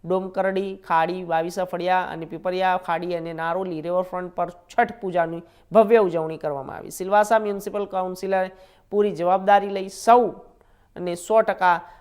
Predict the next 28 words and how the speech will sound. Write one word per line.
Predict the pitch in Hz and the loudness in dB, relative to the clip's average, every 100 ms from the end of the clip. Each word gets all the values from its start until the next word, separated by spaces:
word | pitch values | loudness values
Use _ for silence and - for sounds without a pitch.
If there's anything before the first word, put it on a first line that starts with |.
| - | 0
આયોજન, | 165 180 180 185 160 | 4 4 2 -4 -6
ઘાટોની | 156 156 160 180 170 165 | -10 -6 -4 -4 -6 -8
સફાઈ, | 151 - 185 208 - - _ | -6 2 2 2 -8 -20 _
પ્રકાશ | 165 165 196 208 208 - - | -8 0 6 8 6 0 -6
વ્યવસ્થા, | 165 175 190 - 196 202 196 - _ _ | -4 -2 -4 0 2 2 -4 -20 _ _
પોલીસ | 208 254 277 208 180 | 2 2 2 -4 -6
બંદોબસ્ત | 180 185 185 202 - | -6 -6 -4 -6 -6
તેમજ | 175 175 - | -8 -8 -6
પાણી | 175 185 | -6 -6
સ્વચ્છતાની | 190 180 - 175 170 165 | -8 -10 -10 -8 -6 -8
સુવિધાઓ | - 175 170 165 | -10 -8 -4 -6
સફળતાપૂર્વક | 165 170 196 196 185 156 156 | -6 -10 -8 -6 -8 -10 -12
સંભાળી. | - 147 151 180 214 214 - _ _ | -12 -12 0 0 0 -4 -18 _ _
કાઉન્સિલરની | - 208 214 208 202 202 196 | 0 0 0 0 -2 -2 -6
તકેદારીથી | 190 185 190 185 185 185 190 180 | -6 -6 2 4 4 -2 -8 -10
દરેક | 165 170 202 208 | -2 0 0 -2
સ્થળે | 208 180 170 170 | -12 -8 -8 -8
પૂજાનું | 165 170 170 160 | -6 -2 -2 -2
વાતાવરણ | 143 147 147 190 196 180 | -2 -2 2 0 2 -4
ભક્તિમયથી | 156 - 180 165 156 147 | -8 -12 -8 -8 -8 -10
છલકાયું. | - 143 139 175 208 208 - _ - | -10 -10 -2 0 0 -4 -20 _ -6
હજારો | 160 190 233 254 | 2 6 6 4
મહિલાઓ, | 220 190 190 190 | -2 -2 0 -2
પુરુષો | 190 175 180 185 | -4 -8 -8 -8
અને | 175 170 | -8 -8
બાળકો | 156 160 170 165 | -2 0 0 -4
પરંપરાગત | 139 165 165 170 160 160 160 | -8 -8 -6 -4 -4 -6 -8
વેશભૂષામાં | 160 208 214 165 165 160 160 156 | -2 -2 -2 -10 -8 -6 -6 -10